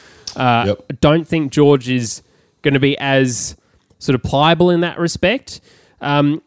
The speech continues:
Speaker 1: so if I was Mercedes and Toto, you wanna keep Valtteri because we know that he's a decent enough driver, even though he hasn't had the best of luck in the last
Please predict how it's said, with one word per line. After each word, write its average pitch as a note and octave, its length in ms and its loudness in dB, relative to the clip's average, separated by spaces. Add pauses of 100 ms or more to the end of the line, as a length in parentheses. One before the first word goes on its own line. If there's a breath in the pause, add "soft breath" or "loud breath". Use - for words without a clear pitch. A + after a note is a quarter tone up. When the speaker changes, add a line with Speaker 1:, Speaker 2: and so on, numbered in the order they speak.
Speaker 1:
so F#3 160 0
if F3 100 -2
I G3 180 0
was F3+ 540 0
Mercedes D3+ 500 0
and B2+ 140 -4
Toto, C#3 340 2
you B2+ 200 2
wanna F#3 200 2
keep D#3 440 -6
Valtteri A#2 460 -4
because C#3+ 240 -4
we E3+ 80 -2
know F#3 220 2
that D#3+ 120 -2
he's C3+ 140 0
a A#2 40 -4
decent A#2 360 -4
enough A2+ 240 -6
driver, A2 400 -2
even B2 240 0
though A2+ 160 0
he G#2+ 180 -4
hasn't A#2 360 -4
had A2 260 -6
the A2 60 -8
best A2 280 -6
of G#2+ 100 -10
luck A2 360 -6
in B2 100 -6
the A2 80 -4
last A2 400 -4